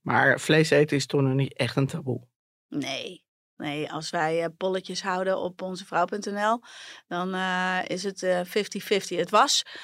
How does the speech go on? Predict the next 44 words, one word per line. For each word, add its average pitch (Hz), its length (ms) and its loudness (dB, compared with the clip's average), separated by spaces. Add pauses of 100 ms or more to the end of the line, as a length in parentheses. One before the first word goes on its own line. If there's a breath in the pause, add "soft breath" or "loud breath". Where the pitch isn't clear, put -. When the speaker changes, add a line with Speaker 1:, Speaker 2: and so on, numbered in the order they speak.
(120 loud breath)
Speaker 2:
het 226 140 0
was 311 260 6
overigens, 202 680 2
eh, 196 440 4
vijfenzeventig 240 680 2
procent 247 340 0
at 220 160 0
wel 226 200 6
vlees 254 280 0
en 214 120 0
nu 233 180 2
zit 277 180 -2
het 254 160 -10
echt 262 240 -2
alweer 233 460 2
wel 220 320 4
op 220 120 0
Speaker 1:
Ja, - 100 6
Speaker 2:
fifty - 180 2
fifty, 156 300 -4
Speaker 1:
ja, 151 100 4
Speaker 2:
hè? 135 40 4
Speaker 1:
je 143 120 4
merkt 160 240 2
wel 175 120 4
echt - 160 0
dat 151 140 -2
er 143 100 2
minder, 139 280 4
Speaker 2:
De, 131 80 2
Speaker 1:
eh, - 60 2
Speaker 2:
het, 131 100 2
Speaker 1:
dat 127 60 0
er 127 60 0
Speaker 2:
het 127 100 -4 (140)
Speaker 1:
minder 139 160 4
vlees 135 120 4
Speaker 2:
verandert. 170 340 2
Speaker 1:
wordt - 180 -6
gegeven, 190 280 -4
Speaker 2:
Ja. 165 100 0
Speaker 1:
ja. - 160 -10 (440)
Speaker 2:
Dus, 196 260 -12
eh, 190 520 0